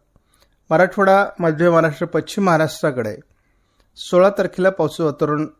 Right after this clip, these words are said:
सरकण्याची शक्यता आहे. सतरा तारखेला पश्चिम महाराष्ट्रात पावसाचा अंदाज या मॉडेलने दिलाय. मराठवाड्यातही काही ठिकाणी जोरदार पावसाची शक्यता आहे. अठरा तारखेला मात्र पावसाचा प्रभाव महाराष्ट्रातला बऱ्यापैकी कमी होण्याची शक्यता आहे.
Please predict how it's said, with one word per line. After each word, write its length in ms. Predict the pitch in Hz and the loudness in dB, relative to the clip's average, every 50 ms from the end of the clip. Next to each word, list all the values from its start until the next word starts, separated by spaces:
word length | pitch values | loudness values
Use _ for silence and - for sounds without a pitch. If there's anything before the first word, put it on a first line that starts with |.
| - | -18
सरकण्याची 540 | - - - 143 143 135 151 139 131 139 143 | -10 -6 -4 -4 -4 -4 -4 -6 -6 -6 -10
शक्यता 440 | - - 131 - - 127 110 - 113 | -10 -10 -10 -8 -8 -10 -8 -8 -10
आहे. 200 | 104 92 120 - - _ _ _ _ _ _ - - _ _ _ _ | -10 -10 -14 -18 -20 _ _ _ _ _ _ -20 -20 _ _ _ _
सतरा 320 | - - 170 - 208 208 | -6 -6 -2 0 0 0
तारखेला 380 | 202 208 196 185 - 202 190 185 | 2 0 -2 -2 0 2 2 2
पश्चिम 380 | 180 185 175 - - - 185 180 | 2 2 -2 -4 -2 -4 -2 0
महाराष्ट्रात 500 | 175 170 170 170 165 - - - 170 170 | 2 2 2 2 0 -2 -2 -2 -2 -2
पावसाचा 520 | 165 - 156 147 139 - 170 156 - 165 | 0 0 0 0 0 -2 -6 -4 -4 -2
अंदाज 480 | 151 147 151 156 156 151 147 - - - - | -2 0 4 4 4 4 2 -2 -10 -14 -6
या 180 | 160 151 147 | -4 -2 0
मॉडेलने 300 | 143 143 143 139 139 147 | 0 0 0 0 -2 -4
दिलाय. 320 | 139 131 135 131 143 170 226 254 - _ _ _ _ _ _ _ _ _ _ _ _ _ _ _ _ _ _ _ _ _ _ _ _ | -4 -4 -2 0 0 0 0 -2 -8 _ _ _ _ _ _ _ _ _ _ _ _ _ _ _ _ _ _ _ _ _ _ _ _
मराठवाड्यातही 640 | 165 160 180 190 190 196 202 190 196 196 208 196 196 | 0 0 2 0 2 0 2 2 2 0 0 -2 -2
काही 220 | 196 190 170 170 | 0 0 0 0
ठिकाणी 520 | 170 170 170 - 185 170 165 170 170 165 165 - _ _ _ _ 147 135 | 0 -4 -6 -4 -2 -2 0 0 -2 -4 -6 -10 _ _ _ _ -8 -4
जोरदार 380 | 139 151 143 147 170 165 160 | -2 -2 0 2 2 2 2
पावसाची 340 | 156 147 139 131 - 147 131 | 2 -2 -4 -4 -4 -8 -10
शक्यता 440 | - - 135 - - 123 110 104 107 | -8 -8 -10 -8 -8 -10 -10 -10 -10
आहे. 220 | 98 98 - - - _ _ _ _ _ _ _ _ _ _ _ _ _ _ _ | -12 -12 -16 -20 -20 _ _ _ _ _ _ _ _ _ _ _ _ _ _ _
अठरा 300 | 156 165 156 - - 240 | -4 -4 -4 0 -2 0
तारखेला 440 | 233 226 214 202 196 - 202 196 190 | 2 2 0 0 0 0 0 2 2
मात्र 480 | 185 170 160 143 160 156 156 156 135 120 | 2 0 0 0 0 0 2 0 0 -4
पावसाचा 500 | - - 160 143 143 - 160 151 160 151 | -2 0 2 2 2 0 -4 -6 -6 -4
प्रभाव 360 | 147 147 139 127 139 151 151 | -2 -2 0 0 0 0 0
महाराष्ट्रातला 580 | 147 139 131 135 131 - - 139 127 - 139 | 0 0 -2 -2 -4 -4 -8 -10 -8 -6 -6
बऱ्यापैकी 520 | 131 127 131 135 160 175 - 190 180 - 175 | -4 -2 -2 0 0 0 -2 -4 -6 -8 -8
कमी 240 | - - 143 139 139 | -6 -4 -2 -2 0
होण्याची 340 | 131 127 127 120 117 139 | 0 -2 -2 -4 -6 -8
शक्यता 460 | 139 - - 131 - - - - - 127 | -12 -12 -12 -14 -14 -14 -16 -14 -14 -16
आहे. 240 | 123 - - - | -16 -16 -20 -20